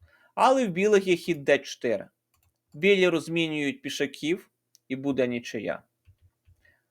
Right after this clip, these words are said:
Залишилось розглянути варіант: чорні перетворюють пішака в коня. Король С чотири. Король обмежує коня, король атакує пішака.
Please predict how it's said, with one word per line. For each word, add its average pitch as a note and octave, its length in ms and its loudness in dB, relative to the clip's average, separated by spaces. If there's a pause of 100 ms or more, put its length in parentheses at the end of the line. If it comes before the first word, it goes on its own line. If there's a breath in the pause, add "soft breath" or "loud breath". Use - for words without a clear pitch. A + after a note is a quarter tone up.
(400)
Залишилось F#3 880 6
розглянути D3+ 680 4
варіант: E3 580 2
чорні D#3+ 540 0
перетворюють C3+ 960 2
пішака - 380 2
в A#2 120 -2
коня. G#2+ 380 -10 (720)
Король G3+ 320 8
С F3 180 0
чотири. - 460 -4 (1200)
Король G3 320 10
обмежує D#3+ 600 6
коня, F3 360 0
король D3 320 4
атакує C3+ 500 0
пішака. - 580 -12